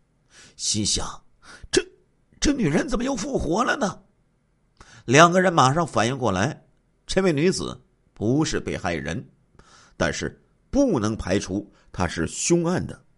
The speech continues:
关系人。宋队长认为啊，这个女人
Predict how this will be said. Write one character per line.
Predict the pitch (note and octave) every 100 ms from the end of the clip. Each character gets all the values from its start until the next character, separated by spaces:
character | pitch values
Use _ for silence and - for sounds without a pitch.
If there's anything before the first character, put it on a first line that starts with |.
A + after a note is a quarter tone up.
| _
关 | D3+ D#3
系 | D3+ F#2+
人。 | G2+ - _ _ _ _ _ _ _ _ _ _ _ _ _ - _ _ _
宋 | - C#4+ B3+ A2
队 | E2 F#2
长 | - C2+ C#2+
认 | E2 D#2
为 | D2+ A#1
啊， | D2+ - _ _ _ _ -
这 | G#3
个 | C3+
女 | D#2
人 | B1+ A1+ C2+ F2 G2